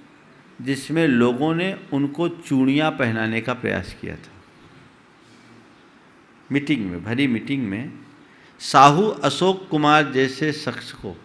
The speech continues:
चूड़ी पहनाने का प्रयास किया गया। साहू जी उस मीटिंग में चुपचाप बैठे रहे, शांत रहे। एक दो लोग ऐसा कर रहे थे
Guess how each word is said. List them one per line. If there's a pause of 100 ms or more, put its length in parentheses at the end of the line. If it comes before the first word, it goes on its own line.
(1300)
चूड़ी
पहनाने
का (840)
प्रयास
किया
गया। (2000)
साहू
जी (480)
उस
मीटिंग
में
चुपचाप
बैठे
रहे,
शांत
रहे। (840)
एक
दो
लोग
ऐसा
कर
रहे
थे